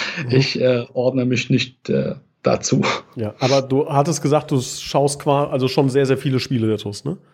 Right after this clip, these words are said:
Speaker 2: Äh, ja, auf jeden Fall. Also das ist, aber es hat nichts mit Groundhopping zu tun. Das hat mit dem Verein
Speaker 1: Ja,
Speaker 2: was
Speaker 1: ja,
Speaker 2: zu tun.
Speaker 1: ja, klar. Ne? Aber, aber tuss Koblenz verfolgst du, also wirklich als,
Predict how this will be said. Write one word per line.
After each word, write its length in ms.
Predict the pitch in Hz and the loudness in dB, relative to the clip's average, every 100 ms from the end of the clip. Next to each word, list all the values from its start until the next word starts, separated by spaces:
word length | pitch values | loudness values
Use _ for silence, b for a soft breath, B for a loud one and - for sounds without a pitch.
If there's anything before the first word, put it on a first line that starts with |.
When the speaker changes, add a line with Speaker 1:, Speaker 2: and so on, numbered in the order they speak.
| _ _ _ _ B B 143 | _ _ _ _ B B 0
Speaker 2:
Äh, 120 | 156 | 4
ja, 120 | 147 | 4
auf 160 | 156 143 | 4 2
jeden 120 | 139 | 0
Fall. 240 | - 165 131 | 2 2 2
Also 160 | 113 | -2
das 200 | 120 123 | -4 -4
ist, 80 | 131 | -2
aber 180 | 127 131 | 0 0
es 120 | 123 | 0
hat 160 | 135 147 | -2 -2
nichts 180 | 143 | -6
mit 160 | 135 127 | -6 -4
Groundhopping 440 | 143 160 143 - | 0 0 0 -6
zu 100 | 104 | -8
tun. 200 | - 120 | -6 -4
Das 140 | 113 107 | -4 -2
hat 120 | 120 | 0
mit 80 | 123 | 0
dem 60 | |
Verein 240 | 113 123 123 | 0 2 4
Speaker 1:
Ja, 60 | |
Speaker 2:
was 100 | 120 | 4
Speaker 1:
ja, 20 | 110 | 2
Speaker 2:
zu 40 | 104 | -2
tun. 100 | 117 | -6
Speaker 1:
ja, 100 | 104 | -4
klar. 220 | 104 101 | -8 -6
Ne? 160 | 135 139 | -4 -2
Aber, 300 | 135 131 131 | 2 2 0
aber 300 | 139 127 120 | 0 0 0
tuss 180 | 156 139 | -2 2
Koblenz 320 | 165 165 143 | 2 2 0
verfolgst 540 | 151 143 147 143 - | -2 2 0 0 -2
du, 440 | 147 143 135 139 151 | 0 2 0 -2 0
also 260 | 131 127 120 | 0 0 0
wirklich 200 | 127 - | -2 0
als, 540 | 131 120 - - - | -2 -2 -6 -8 -10